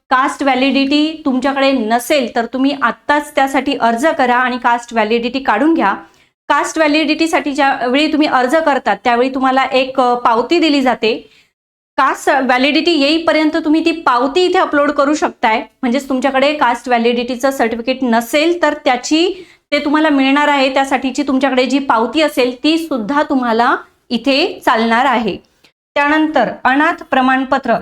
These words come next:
लागू असल्यास, म्हणजेच जर तुम्ही अनाथ असाल तर मात्र तुम्हाला अनाथ प्रमाणपत्र इथे जोडावं लागणार आहे.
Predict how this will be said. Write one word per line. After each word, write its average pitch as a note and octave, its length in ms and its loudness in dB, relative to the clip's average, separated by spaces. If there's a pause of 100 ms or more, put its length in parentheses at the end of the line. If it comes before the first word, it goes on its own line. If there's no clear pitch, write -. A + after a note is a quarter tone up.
लागू A3+ 400 0
असल्यास, B3+ 520 -4 (440)
म्हणजेच C4+ 420 0 (320)
जर B3 100 0
तुम्ही C#4 300 0
अनाथ A#3+ 280 0 (120)
असाल A#3+ 420 0 (300)
तर E4 160 2
मात्र D#4+ 360 0
तुम्हाला C#4 260 2
अनाथ B3+ 540 0
प्रमाणपत्र A3+ 680 0 (280)
इथे B3+ 260 -2
जोडावं A3+ 380 0
लागणार A3+ 380 0
आहे. F#3+ 280 -6